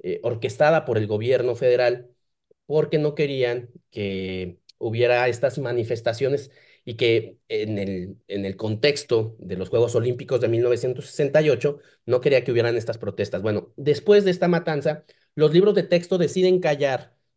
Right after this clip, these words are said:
todo lo que ocurre después, y en, y hay muchísimas cosas que sucedieron que tienen que ver con la guerra sucia, con las presiones del gobierno,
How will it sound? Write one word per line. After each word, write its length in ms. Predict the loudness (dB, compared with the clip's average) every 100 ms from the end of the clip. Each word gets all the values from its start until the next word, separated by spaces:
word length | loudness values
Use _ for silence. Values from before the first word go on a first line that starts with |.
| -2
todo 180 | 2
lo 140 | 2 -2
que 80 | -4
ocurre 360 | -6 -4 0
después, 600 | 0 -2 -4 -4 -4 -12 _ _ _ _ _
y 120 | -2 -2
en, 200 | -2 -4
y 140 | 4
hay 100 | 6
muchísimas 640 | 8 6 4 0 2 2 0
cosas 340 | -2 0 -2
que 80 | -4
sucedieron 680 | -6 -4 -2 0 2 0 -4 _ _ _ _
que 180 | -4 -2
tienen 240 | -2 0
que 80 | 2
ver 140 | 2
con 140 | 0 0
la 120 | 2
guerra 280 | 0 0 -2
sucia, 600 | 0 0 0 -2 -2 -2
con 100 | -6
las 140 | -6
presiones 520 | -6 -4 0 2 2
del 140 | 0 -2
gobierno, 680 | -2 0 0 2 -2 -2